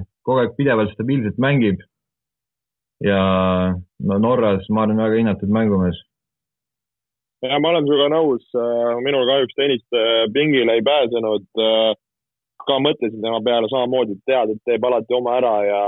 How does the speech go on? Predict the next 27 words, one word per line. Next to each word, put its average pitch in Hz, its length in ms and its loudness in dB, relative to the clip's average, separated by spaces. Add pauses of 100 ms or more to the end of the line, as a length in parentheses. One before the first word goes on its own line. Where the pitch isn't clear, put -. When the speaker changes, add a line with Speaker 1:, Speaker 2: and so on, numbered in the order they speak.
(140)
Speaker 2:
ja 104 120 0
on 107 160 -4
väga 110 240 0
nagu 101 220 -4
selline 104 320 2 (120)
kindel 113 380 0
mängumees. 107 580 2 (100)
Äh, 101 220 2 (400)
minul, 120 400 2
äh, 110 380 0
kaks 131 320 -4 (120)
kaitsjat, 135 560 -2
kes, 110 200 -4 (140)
kes 113 220 -6
pingile 120 400 -2
jäid, 127 340 0
noh, 107 180 -6
kuna 113 180 -4
ma 127 100 0
ütlesin 117 200 -8
ka, 127 100 0
et 113 80 -2
ma 107 100 0
läksin 110 280 -2
natukene 110 400 -4
ründava 113 420 0
taktikaga, 101 600 -2